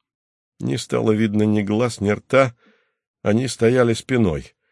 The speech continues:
Через секунду они уже уходили, мелькая между деревьями. Там, где они только что стояли, медленно оседало облако пара. Люди, оживленно галдя, двинулись обратно к борозде.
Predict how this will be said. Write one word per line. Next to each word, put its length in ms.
Через 300
секунду 560
они 240
уже 300
уходили, 720
мелькая 580
между 320
деревьями. 720
Там, 280
где 240
они 200
только 380
что 260
стояли, 680
медленно 1080
оседало 880
облако 640
пара. 580
Люди, 340
оживленно 600
галдя, 400
двинулись 440
обратно 440
к 80
борозде. 520